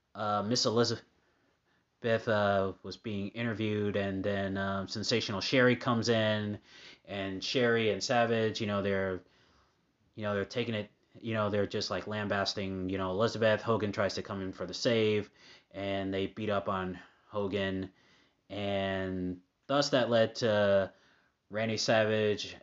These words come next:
uh, being managed by, uh, Sensational Sherry, and then would later change his name to the Macho King for a short period of time.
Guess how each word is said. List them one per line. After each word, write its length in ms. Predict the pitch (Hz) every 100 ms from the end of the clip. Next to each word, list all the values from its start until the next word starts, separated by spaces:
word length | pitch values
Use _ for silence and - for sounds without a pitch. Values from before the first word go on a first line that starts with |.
| -
uh, 280 | 101 98 95
being 560 | 92 104 98 92 90 90 _ _ -
managed 580 | 107 113 107 95 -
by, 680 | 104 101 95 95 92 92 92 - _ _ _ -
uh, 220 | 95 92
Sensational 580 | - 98 117 104 104 90
Sherry, 540 | - 156 90 69 - _ - - - _ -
and 1040 | 107 110 107 104 104 101 98 95 95 92 - _ _ _ _ _
then 260 | 113 110 104
would 160 | 101
later 180 | 107 101
change 220 | 92 104
his 160 | 92 -
name 200 | 101 95
to 100 | 95
the 60 | 95
Macho 400 | 165 233 117 87
King 340 | - 85 73
for 180 | 73 87
a 40 | 85
short 240 | 87 76
period 240 | 87 80
of 80 | 78
time. 440 | - 87 90 202